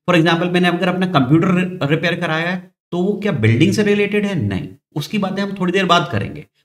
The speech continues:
But right now I'm talking about those expenses which are related to your building, right? और क्या हो सकता है, for example मैंने इस building का, इस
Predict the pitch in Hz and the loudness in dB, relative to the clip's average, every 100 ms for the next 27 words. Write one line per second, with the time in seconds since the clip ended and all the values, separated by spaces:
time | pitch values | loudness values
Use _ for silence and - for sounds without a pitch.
0 | - 123 117 151 196 202 160 160 120 113 | -8 0 2 2 0 -2 -2 -2 -4 -2
1 | 190 170 170 185 185 - _ 117 156 214 | -2 0 0 -2 -6 -12 _ 2 4 4
2 | 185 - 113 107 202 208 143 175 117 107 | 0 0 0 0 0 -2 -2 -2 0 2
3 | 107 135 185 196 214 110 147 170 110 73 | 2 0 -4 -2 -2 2 4 6 4 0
4 | - _ - 147 143 147 - - 175 190 | -8 _ -4 -2 -2 -6 -8 0 2 4
5 | 202 196 190 190 180 160 151 156 160 151 | 2 2 -2 -2 0 2 4 4 4 4
6 | 151 160 156 123 127 156 147 135 139 - | 6 4 2 0 2 4 4 2 2 -4
7 | - | -12